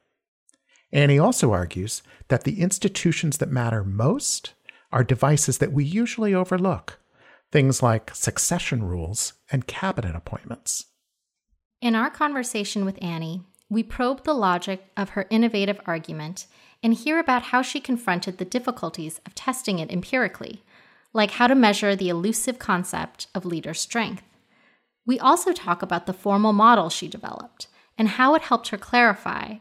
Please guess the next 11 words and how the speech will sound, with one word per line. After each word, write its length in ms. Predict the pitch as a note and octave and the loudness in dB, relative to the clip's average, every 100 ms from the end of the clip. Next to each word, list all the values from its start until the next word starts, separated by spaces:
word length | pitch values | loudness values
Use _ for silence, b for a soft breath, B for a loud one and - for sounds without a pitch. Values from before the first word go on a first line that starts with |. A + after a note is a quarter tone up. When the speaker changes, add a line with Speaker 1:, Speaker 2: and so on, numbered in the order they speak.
| G#3 | -10
Speaker 2:
the 80 | G#3 | -6
trade-offs 680 | - B3+ B3+ G3+ D#3+ - E3+ | -4 0 2 2 0 -2 -8
leaders 320 | D#3+ E3 - | -8 -10 -10
confront 640 | - F3 - - A3 - b b b b _ | -10 -8 -4 -4 -6 -16 b b b b _
as 180 | A3 G3+ | -2 0
they 120 | G#3+ | -2
choose 340 | G3+ - C4 A#3+ | -2 -2 -2 -4
between 640 | F#3+ - - F3+ E3 F3 - | -8 -10 -8 -6 -6 -10 -10
short-term 720 | - - B3+ C4+ - A#3+ A3+ | -8 -2 -2 -2 0 2 2
material 540 | F#3+ - F#3 F3 D#3 | 0 -4 -6 -6 -6
gains 640 | D#3+ E3+ F3+ A#3 D4 - | -8 -4 -2 0 -2 -8